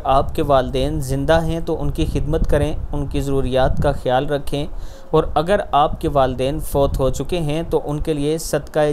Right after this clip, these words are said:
جاریہ ضرور کریں۔ پانی کا صدقہ جاریہ ہوتا ہے، مسجد بن رہی ہے، اس میں آپ اپنا حصہ ضرور ڈالیں۔ والدین کی طرف سے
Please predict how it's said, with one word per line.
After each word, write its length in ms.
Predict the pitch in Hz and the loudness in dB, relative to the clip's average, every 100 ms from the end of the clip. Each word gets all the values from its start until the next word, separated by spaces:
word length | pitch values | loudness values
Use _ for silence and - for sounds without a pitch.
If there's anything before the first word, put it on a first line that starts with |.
| 139 | 2
جاریہ 360 | 131 139 151 | 0 2 2
ضرور 360 | 151 143 127 160 | 2 2 2 0
کریں۔ 300 | - 170 170 - - - - - - - - | 2 0 0 -4 -6 -6 -8 -8 -12 -8 0
پانی 300 | 156 160 175 | 2 2 0
کا 240 | 170 170 - | 2 2 0
صدقہ 360 | - 160 147 165 | -2 0 2 2
جاریہ 400 | 156 156 151 160 | 4 2 2 2
ہوتا 320 | 160 160 156 | 2 2 2
ہے، 140 | 156 156 | 2 0
مسجد 460 | 143 139 - 170 | 0 -2 -2 0
بن 180 | 160 160 | 0 0
رہی 260 | 156 151 151 | 0 -2 0
ہے، 200 | 156 151 - | 2 0 -2
اس 220 | 151 - | -4 0
میں 140 | 165 160 | 0 2
آپ 320 | 143 143 160 - | 2 4 2 0
اپنا 280 | 147 - 156 147 | -6 -2 -2 -2
حصہ 260 | 135 151 151 | 0 2 2
ضرور 300 | 139 131 160 | 2 0 2
ڈالیں۔ 320 | 156 156 156 | 2 2 2
والدین 400 | 151 147 147 147 | 2 2 0 -2
کی 100 | 151 | -4
طرف 300 | 147 147 147 | -2 -2 -2
سے 260 | - 147 | 0 0